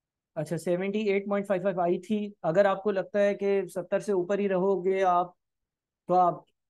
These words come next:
डायरेक्टली स्टार्ट करो। अच्छा, हाँ, प्री मेडिकल क्या करें? प्री मेडिकल वाले भी क्यूएटी के लेक्चर्स देखें,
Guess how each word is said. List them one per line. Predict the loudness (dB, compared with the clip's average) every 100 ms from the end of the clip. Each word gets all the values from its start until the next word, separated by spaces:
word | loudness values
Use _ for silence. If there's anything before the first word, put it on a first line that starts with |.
| _
डायरेक्टली | -2 -2 -4 -4
स्टार्ट | -2 0
करो। | -2 -2
अच्छा, | 0 0 0 -4 -12 -4
हाँ, | -4 -4 -6 0
प्री | 4 6
मेडिकल | 4 2 2 0
क्या | 2 0
करें? | 0 -6 -8 _ _ _ _
प्री | 2 2 2
मेडिकल | 2 2 2 2
वाले | 2 2
भी | 0 -2
क्यूएटी | -4 -2 0 0 -2
के | -4 -4
लेक्चर्स | -2 -2 -4
देखें, | -2 -2 -4